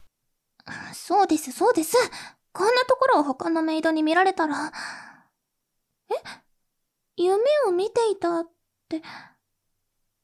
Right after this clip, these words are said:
私と出会った時の夢ですか？あ、<laughs> そうですよね。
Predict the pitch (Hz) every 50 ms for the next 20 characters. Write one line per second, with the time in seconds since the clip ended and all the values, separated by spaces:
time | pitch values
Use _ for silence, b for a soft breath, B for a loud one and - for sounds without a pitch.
0 | _ _ _ _ _ _ _ 349 339 339 - 392 415 403 - - - 453 453 440
1 | 440 427 480 587 - 523 - - 370 359 - 330 320 285 277 277 277 294 302 311
2 | 311 311 302 302 311 - - - - 269 320 453 480 B B B B B B B
3 | _ _ _ _ _ _ _ _ _ _ _ _ _ _ _ _ _ _ _ _
4 | _ - 302 294 277 B B B B B B B B B B B B B B B
5 | B B B B B B B _ _ _ _ _ _ _ _ _ _ _ _ _
6 | _ _ _ _ _ - 277 - - - - - 311 - - - - - - -
7 | - - - - - - - - - - - - _ _ _ _ _ _ _ _
8 | _ _ _ - - - - - - 392 403 440 453 415 359 311 285 277 - -
9 | - 262 269 - - - 269 254 262 254 277 311 311